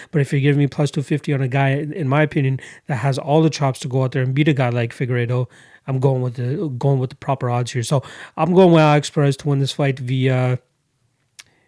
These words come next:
maybe late stoppage or, or submission. That's another issue here, though, that, that's kind of unknown, is Perez's gas tank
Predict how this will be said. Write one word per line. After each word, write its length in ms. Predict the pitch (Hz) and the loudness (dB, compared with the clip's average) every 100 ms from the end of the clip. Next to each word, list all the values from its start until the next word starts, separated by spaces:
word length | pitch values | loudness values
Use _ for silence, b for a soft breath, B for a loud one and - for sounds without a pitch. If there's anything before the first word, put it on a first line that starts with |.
| _ _ | _ _
maybe 400 | 139 147 151 156 | 0 4 4 4
late 360 | 139 139 156 147 | 2 2 2 -2
stoppage 520 | - 143 143 160 139 | 0 0 2 2 0
or, 440 | - 143 139 135 | 0 0 2 2
or 200 | 156 147 | 0 0
submission. 640 | 135 - 135 147 - 170 175 B B | 0 -2 0 0 0 0 -2 B B
That's 200 | - 147 | -2 0
another 320 | 165 147 147 147 | 0 2 2 2
issue 240 | 143 156 | 0 0
here, 160 | 143 147 | 2 2
though, 160 | 147 | 2
that, 260 | 139 139 120 | 0 -2 -2
that's 200 | 135 - | -6 -4
kind 200 | - 139 | -2 0
of 80 | 131 | 0
unknown, 380 | 131 135 143 | 0 2 2
is 140 | 135 123 | 0 -2
Perez's 400 | - 135 123 113 | -4 -2 -2 -4
gas 260 | 123 131 | -4 -4
tank 320 | - 151 147 | -4 -4 -4